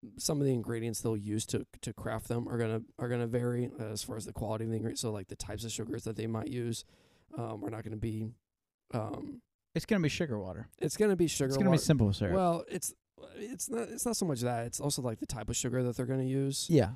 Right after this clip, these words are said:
Speaker 1: uh, won't be as great, and then also what they're gonna use as, uh, as the acidifier. So, like, they'll probably use, like, citric
Speaker 2: Yeah.
Speaker 1: acid or something like, or, uh, various other kinds. When it comes to kombucha, it's usually going to be just the, uh, already the, um,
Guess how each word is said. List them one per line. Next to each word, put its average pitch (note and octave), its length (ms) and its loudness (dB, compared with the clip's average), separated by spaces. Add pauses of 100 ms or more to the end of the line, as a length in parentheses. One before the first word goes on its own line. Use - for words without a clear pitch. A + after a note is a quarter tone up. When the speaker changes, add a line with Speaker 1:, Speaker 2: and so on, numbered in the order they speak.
(200)
Speaker 1:
uh, A#2 400 -2 (200)
won't C3 300 -4
be B2+ 120 0
as B2 140 0
great, B2+ 240 0
and B2+ 80 -8
then C3 120 -2
also C#3+ 200 2
what B2+ 120 2
they're B2+ 80 2
gonna A#2+ 180 2
use A2+ 340 -2
as, A#2+ 320 -6 (160)
uh, A#2 280 -6
as B2+ 120 -8
the A#2 80 -6
acidifier. C3+ 640 2 (320)
So, A#2 360 2
like, A2+ 240 -4
they'll C3+ 140 -4
probably D3 360 4
use, A2+ 160 12
like, G2+ 160 10
citric - 320 4
Speaker 2:
Yeah. B2 140 4
Speaker 1:
acid B2 460 0
or A#2+ 100 -2
something A#2 240 -2
like, - 200 -12
or, A#2 240 -4 (340)
uh, D3 100 -6
various C#3+ 440 4
other B2 200 -2
kinds. A#2+ 360 -2 (300)
When D#3+ 160 2
it E3+ 80 0
comes G3+ 160 2
to E3 80 2
kombucha, B2 640 4 (520)
it's - 140 -4
usually C3+ 280 4
going C3 240 0
to A#2+ 60 -2
be B2 180 0
just - 360 0
the, B2+ 240 2 (180)
uh, - 20 -4 (220)
already A#2 560 2
the, - 300 -2 (320)
um, - 420 -6